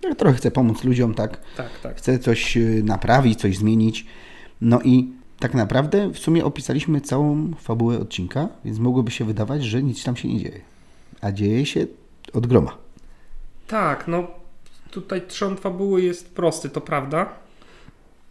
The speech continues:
Speaker 2: No ale tu problem tkwi w szczegółach tak naprawdę.
Speaker 1: No bo tutaj twórcy nam postanowili pokazać, jak obecnie jest łatwo manipulować ludźmi,
Speaker 2: Mhm.
Speaker 1: jak, y,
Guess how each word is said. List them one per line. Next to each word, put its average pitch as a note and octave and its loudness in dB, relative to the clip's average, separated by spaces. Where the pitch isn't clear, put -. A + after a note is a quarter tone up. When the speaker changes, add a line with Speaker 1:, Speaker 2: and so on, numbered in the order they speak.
Speaker 2:
No D#3 -6
ale F#3 0
tu G3 -4
problem F3 -2
tkwi - -8
w - -10
szczegółach - -4
tak A#2+ -14
naprawdę. B2 -14
Speaker 1:
No G#2 -4
bo G#2 0
tutaj - -6
twórcy - -4
nam B2 -2
postanowili A#2+ -8
pokazać, B2 -4
jak B2+ -2
obecnie B2 0
jest A2 -4
łatwo A2 0
manipulować G#2 2
ludźmi, A2 0
Speaker 2:
Mhm. D3 -8
Speaker 1:
jak, G#2 0
y, G#2 -2